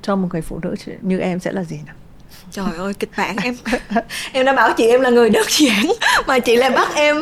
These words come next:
Speaker 2: viết một cái kịch bản thì nó
Speaker 1: Em
Speaker 2: khó
Speaker 1: có, em
Speaker 2: quá.
Speaker 1: có đồng, em có nghĩ là em sẽ lấy chồng nữa?
Speaker 2: Ờ.
Speaker 1: Có tin vào tình yêu nữa không?
Speaker 2: À, em luôn tin vào tình yêu chị ạ.
Speaker 1: Ừ.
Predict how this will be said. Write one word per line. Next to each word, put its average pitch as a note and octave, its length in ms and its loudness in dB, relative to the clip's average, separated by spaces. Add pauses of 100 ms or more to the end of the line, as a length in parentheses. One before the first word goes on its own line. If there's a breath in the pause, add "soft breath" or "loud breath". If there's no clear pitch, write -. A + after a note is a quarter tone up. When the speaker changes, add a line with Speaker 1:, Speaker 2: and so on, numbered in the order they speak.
(360 loud breath)
Speaker 2:
viết G#4+ 240 4
một C#4+ 100 4
cái D4+ 140 0
kịch C#4 160 -2
bản A3 240 0
thì D4+ 100 0
nó C#4 80 4
Speaker 1:
Em D4 80 4
Speaker 2:
khó C4 220 6
Speaker 1:
có, - 60 6
em C#4+ 120 6
Speaker 2:
quá. D4+ 100 6
Speaker 1:
có A#3 80 4
đồng, A#3 260 6
em B3 180 2
có G#3 120 2
nghĩ G#3+ 220 4
là A3 100 2
em A3 220 2
sẽ A3 500 0 (540)
lấy F#3 260 2
chồng F#3+ 280 2
nữa? G#3 360 0 (440)
Speaker 2:
Ờ. A#3+ 540 -4
Speaker 1:
Có A#3 180 0
tin B3+ 180 2
vào F#3+ 140 -2
tình F3 180 -2
yêu G#3 240 0
nữa - 220 -2
không? G#3 120 -6 (520 loud breath)
Speaker 2:
À, C4 160 -2
em B3+ 160 -2
luôn C4 180 -2
tin B3+ 240 -4
vào A#3 80 -4
tình G#3 200 -8
yêu A#3 220 -4
chị - 120 -14
ạ. - 100 -16
Speaker 1:
Ừ. F#3+ 160 -2